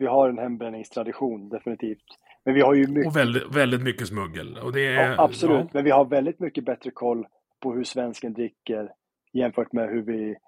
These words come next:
Speaker 1: vet hur de använder, eh, illegala droger. Så där är vi,
Speaker 2: Ja.
Speaker 1: där är vi verkligen i, i, i blindo.
Speaker 2: Och jag tror att det är för att man vill inte veta.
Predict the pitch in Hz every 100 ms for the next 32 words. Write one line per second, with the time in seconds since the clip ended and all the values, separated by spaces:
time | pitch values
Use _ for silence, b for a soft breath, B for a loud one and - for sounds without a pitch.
0 | _ _ - 123 120 - 113 110 110 110
1 | 104 104 - 117 113 - 147 156 113 101
2 | 98 104 98 101 107 - _ _ _ _
3 | 120 143 127 113 110 - - - 131 117
4 | 107 101 107 - 123 104 101 _ 107 104
5 | - _ _ _ 117 107 110 98 101 -
6 | B B B B B B B - 123 147
7 | 175 143 139 131 120 117 110 104 104 117
8 | 123 110 104 113 110 - 113 87 - 95
9 | 101 85 -